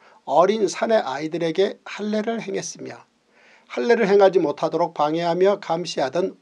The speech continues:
왕의 관리들을 내쫓았고 모세 율법 준수를 힘 잘하는 한 보장해 주었습니다. 이 무력 항쟁은 일 년이나 계속되었습니다. 비씨 백육십육 년,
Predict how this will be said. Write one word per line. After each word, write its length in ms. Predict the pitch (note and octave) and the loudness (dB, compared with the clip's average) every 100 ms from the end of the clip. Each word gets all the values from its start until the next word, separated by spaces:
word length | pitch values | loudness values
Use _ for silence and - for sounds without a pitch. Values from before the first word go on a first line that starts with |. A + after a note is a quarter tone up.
| - | -12
왕의 460 | C3+ D3 E3 F3+ F#3+ | -8 -6 -4 -6 -8
관리들을 540 | D#3 C#3+ C3+ D#3+ D#3 | -10 -10 -8 -8 -8
내쫓았고 720 | B2 - G3+ - G3+ - - - _ _ _ _ | -10 -10 -10 -8 -10 -10 -16 -18 _ _ _ _
모세 380 | - E3 D#3+ E3+ | -2 -2 0 -2
율법 360 | D3 D3+ E3+ D#3+ | -2 -2 -4 -2
준수를 600 | D#3 D3+ - F3+ G3+ - | -4 -4 -2 2 2 0
힘 300 | - B3 C4+ | -10 -6 -4
잘하는 540 | C4+ - C3 D3 D#3+ D#3 | -6 -6 -6 -6 -6 -4
한 180 | A3 C4+ _ _ | -6 -6 _ _
보장해 440 | - C3+ B2+ B2 C3 | -12 -12 -12 -10 -10
주었습니다. 680 | C#3+ C#3+ - - - - - _ _ _ _ _ _ _ | -10 -12 -12 -16 -18 -20 -20 _ _ _ _ _ _ _
이 120 | A#3 A3 | -6 -4
무력 500 | E3+ G#3+ B3 A#3+ - | 2 6 4 4 4
항쟁은 520 | G3 F3 F3 A3 - _ | 4 6 4 2 -4 _
일 240 | D3 E3+ | -8 2
년이나 320 | G3+ G3 G3 | 6 8 6
계속되었습니다. 1040 | F#3+ D3+ C3+ E3 C#3 C3+ - - - - - _ _ _ _ _ _ _ _ | 2 -6 -10 -12 -10 -10 -12 -18 -20 -20 -20 _ _ _ _ _ _ _ _
비씨 420 | F3+ F3 D3 B2+ _ | -6 -4 -6 -8 _
백육십육 720 | E3 D#3+ D#3 D#3 D#3 C3+ D#3 | -2 0 0 -4 -6 -4 -2
년, 260 | D#3 - | -2 -4